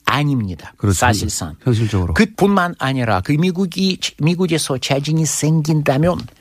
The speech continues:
Speaker 1: 미국은 외교 압박뿐만 아니라 예를 들면 무역, 그
Speaker 2: 예.
Speaker 1: 에프티아이 문제까지
Speaker 2: 예.
Speaker 1: 그 사실상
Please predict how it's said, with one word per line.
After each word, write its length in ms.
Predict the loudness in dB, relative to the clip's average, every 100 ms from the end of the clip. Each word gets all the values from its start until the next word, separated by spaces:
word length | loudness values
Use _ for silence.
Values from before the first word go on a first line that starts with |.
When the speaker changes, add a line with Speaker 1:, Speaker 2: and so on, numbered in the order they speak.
| -20 -18 -2
Speaker 1:
미국은 520 | 2 2 2 0 0 2
외교 480 | 0 2 2 2 0 -2
압박뿐만 960 | -6 -6 -10 -12 -12 -10 -6 -4 -4 -4
아니라 420 | -4 -4 -6 -8 -2
예를 320 | 2 4 2
들면 300 | 0 -2 -2
무역, 520 | 0 0 -2 -4 -20 _ _ _ _ _
그 80 | 0
Speaker 2:
예. 120 | 2 2
Speaker 1:
에프티아이 440 | 0 0 -2 0 0
문제까지 880 | 0 0 -2 -4 -4 -6 -4 -4 -4 0
Speaker 2:
예. 220 | 2 2 0 0
Speaker 1:
그 240 | 2 2
사실상 680 | 0 0 0 -2 -4 -4